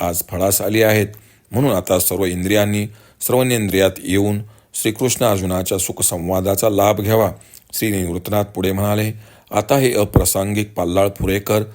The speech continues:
व कृष्ण व अर्जुन हे दोघे जे काही बोलत आहेत ती हकीकत सांग. त्यावेळी संजय धृतराष्ट्राला म्हणाला, "खरोखर भाग्यानेच अर्जुनाचा आश्रय केला आहे, कारण प्रत्यक्ष श्री नारायणच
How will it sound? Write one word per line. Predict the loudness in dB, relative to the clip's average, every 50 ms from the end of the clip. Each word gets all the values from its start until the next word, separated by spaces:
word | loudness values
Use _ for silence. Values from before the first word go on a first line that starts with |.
| -20 _ _ _ _ -4
व | -4
कृष्ण | -2 -2 -2 -2 -2 -2 -2 -2
व | 0 2 2
अर्जुन | 2 2 0 0 -2
हे | -2 0
दोघे | 0 0 0 0 0 -2 -2
जे | 0 -2 -2
काही | -2 0 0 0 0
बोलत | 0 0 -2 -2 -2 -2 -2 0
आहेत | 0 0 0 -2 -2
ती | -4 -4
हकीकत | -4 -4 -2 -4 -2 0 2 0 0 0
सांग. | -2 -2 -2 -4 -4 -6 -12 _ -20 _ _ -20 -20 _ _ -6 -2
त्यावेळी | 0 0 0 0 0 0 0
संजय | 0 -2 -2 -2 0 -2 0
धृतराष्ट्राला | -2 -4 -4 -2 -2 -2 -2 0 2 2 2
म्हणाला, | 2 2 2 2 2 2 0 -2 -4 -8 -16 -20 -20 -20 _ -6
"खरोखर | 0 4 4 4 4 4 0
भाग्यानेच | 2 2 0 0 0 0 0 0 0 0 -2 -2 -2
अर्जुनाचा | -2 -2 -2 0 -2 -2 -2 -2 -2 -4 -4 -4 -4
आश्रय | -4 -4 -2 -2 -2
केला | -2 -2 -2 0 2 2
आहे, | 2 2 2 0 -2
कारण | -2 -4 -4 -2 -2 -2 -4
प्रत्यक्ष | -4 -6 -8 -8 -4 -4 -4 -4 -4 -4
श्री | -4 -4 -2 -2 -2
नारायणच | -2 -2 -2 0 2 2 2 4 2 0 0 -2